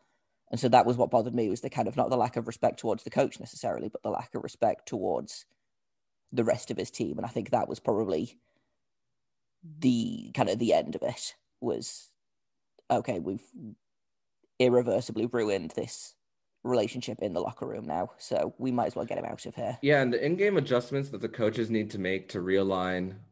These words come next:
Speaker 2: all the lines while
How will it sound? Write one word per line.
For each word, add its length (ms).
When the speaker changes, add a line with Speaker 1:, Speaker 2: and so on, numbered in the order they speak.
Speaker 2:
all 280
the 140
lines 840
while 880